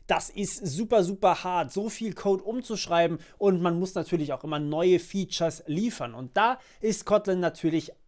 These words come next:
eine Sprache, die glänzt einfach nur. Denn ihr könnt jeden Java-Code in Kotlin aufrufen und genauso jeden Kotlin-Code in Java aufrufen. Und das möchte ich euch dieses und nächstes Mal zeigen. Dieses Mal, wie ihr eben Java-Code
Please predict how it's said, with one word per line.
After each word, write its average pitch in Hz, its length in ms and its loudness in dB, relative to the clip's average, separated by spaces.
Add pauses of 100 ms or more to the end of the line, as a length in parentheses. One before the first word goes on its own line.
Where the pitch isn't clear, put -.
(120)
eine 160 240 0
Sprache, 156 420 0
die 147 160 -8
glänzt 156 440 -2
einfach 139 240 -6
nur. 131 160 -4
Denn 190 180 -2
ihr 190 160 0
könnt 196 300 0
jeden 247 480 -4
Java-Code 196 640 0 (280)
in 240 260 0
Kotlin 220 420 -2
aufrufen 196 600 -2
und 170 200 -8
genauso 170 400 2
jeden 196 560 -2
Kotlin-Code 180 760 -2
in 165 220 -2
Java 185 380 4
aufrufen. 139 640 -6 (220)
Und 185 160 6
das 190 180 6
möchte 185 240 -2
ich 160 80 0
euch 160 140 0
dieses 170 340 -2
und 147 140 -6
nächstes 143 340 -6
Mal 147 260 -2
zeigen. 196 360 2 (240)
Dieses 269 260 0
Mal, 202 320 0
wie 175 120 -2
ihr 180 140 4
eben 143 260 -4
Java-Code 190 640 0